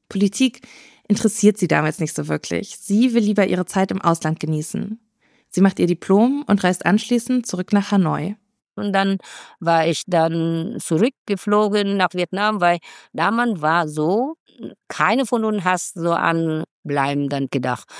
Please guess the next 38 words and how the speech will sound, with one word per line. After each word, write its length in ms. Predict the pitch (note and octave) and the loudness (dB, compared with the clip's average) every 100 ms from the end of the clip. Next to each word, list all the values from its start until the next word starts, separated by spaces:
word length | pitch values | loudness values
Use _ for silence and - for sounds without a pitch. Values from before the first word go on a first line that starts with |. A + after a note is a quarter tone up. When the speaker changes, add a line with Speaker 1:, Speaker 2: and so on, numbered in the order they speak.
| - - | -18 -6
Speaker 2:
Weil 120 | E3+ | 0
damals 420 | D#3+ D#3 D#3+ D#3 D3 | 2 2 2 0 0
waren 260 | C#3+ C#3+ | 0 0
wir 360 | C#3 C#3 D3 - - - | -2 -2 -2 -6 -10 -6
alles 320 | C#3+ C3+ B2+ | -4 -4 -4
sehr 200 | - C3+ | -4 -2
jung 460 | C3+ F3 A#3+ B3 A#3 | 2 4 4 4 2
und 280 | F#3+ F#3 E3+ | 2 2 2
wir 180 | D#3+ C#3+ | 2 0
hatten 300 | E3 D#3 D#3 | -2 -4 -2
auch 160 | D#3 | -2
schon 220 | - D3+ | -2 -4
immer 300 | D3+ D3+ C#3+ | -2 -2 -2
dieses 400 | C#3+ C#3 C#3 - | -4 -4 -4 -4
Ziel, 300 | - A3 A#3 A3+ - - - _ | 2 4 4 0 -10 -20 -20 _
dass 340 | D3+ C#3 - D3 | -6 -6 -4 2
wir 140 | D3+ | 2
dann 380 | D3+ C#3+ D3 C#3+ | 2 0 0 0
mit, 140 | C#3 - - | 0 -4 -6
also 440 | D3 D3 C3+ C3+ D3 | -4 -2 0 0 0
wieder 200 | C#3 C3 | -2 0
zurück 320 | E3 G3+ C4 - | 0 0 0 -4
ins 280 | E3 D3 - | -4 -2 0
Land 300 | D#3 G#3+ - | 0 0 0
und 200 | F#3+ F3 | 0 2
dann 160 | E3+ | 0
um 260 | - D#3+ D#3+ | -2 -4 -4
das 160 | D#3 | -4
Land 340 | C#3+ C#3 D3 D3 | -2 -2 -2 -4
wieder 320 | C#3+ D3 C3+ | -4 -2 -2
aufzubauen. 760 | C#3+ - D3+ C3+ B2+ C3 C3 C3+ - - - | -4 -4 -2 0 2 0 -4 -8 -14 -18 -4
Weil 160 | C#3+ C#3 | 0 2
dann 280 | C#3 C#3 C3+ | 4 2 2
der 140 | C3+ | 0
Krieg 260 | - A3+ - - | 2 0 0 -6
war 200 | D3 C#3+ | 0 0
schon 220 | - D3 | 2 -2
vorbei, 500 | - C#3 D3 F#3 G#3 | 0 0 0 0 -2